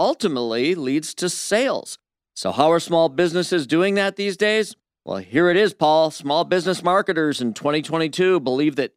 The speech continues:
email is the top go-to channel to use in twenty twenty-two.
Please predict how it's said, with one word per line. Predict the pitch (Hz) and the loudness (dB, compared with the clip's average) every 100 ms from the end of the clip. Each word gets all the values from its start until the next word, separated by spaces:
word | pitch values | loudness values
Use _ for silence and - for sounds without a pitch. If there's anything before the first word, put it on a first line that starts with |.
| - | -2
email | 240 262 147 92 - - | 0 2 0 -2 -6 -6
is | 110 | -6
the | 113 | -6
top | - 143 170 - - | -2 0 0 -2 0
go-to | 165 185 202 202 | 2 2 2 0
channel | - 208 226 185 160 - | 0 0 2 2 0 -4
to | - | -4
use | 113 156 180 131 104 | 2 4 4 2 -2
in | 113 101 | -6 -6
twenty | 120 113 104 | -6 -6 -4
twenty-two. | 117 110 101 113 110 | -4 -4 -4 -6 -6